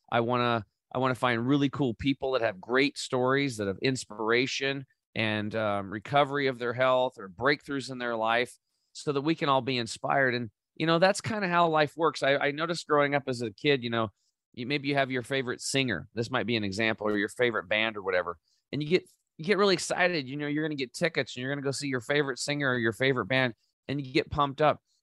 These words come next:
And why is that? The reason why is because they have gotten really good at their craft,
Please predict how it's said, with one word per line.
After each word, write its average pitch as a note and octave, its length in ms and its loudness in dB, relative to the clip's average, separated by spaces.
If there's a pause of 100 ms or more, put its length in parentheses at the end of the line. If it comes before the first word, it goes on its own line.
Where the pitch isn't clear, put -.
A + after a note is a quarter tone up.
And C#3 100 -4
why E3+ 200 4
is F3+ 260 0
that? F#2 240 -4 (380)
The C#3 120 -2
reason F3 340 2
why D#3+ 360 2
is C3+ 200 -2
because C3 500 -4
they D3+ 200 4
have E3+ 160 0
gotten C#3 320 0
really C#3+ 540 0
good A2 500 4
at A2 180 -2
their F#2+ 140 -4
craft, - 580 -4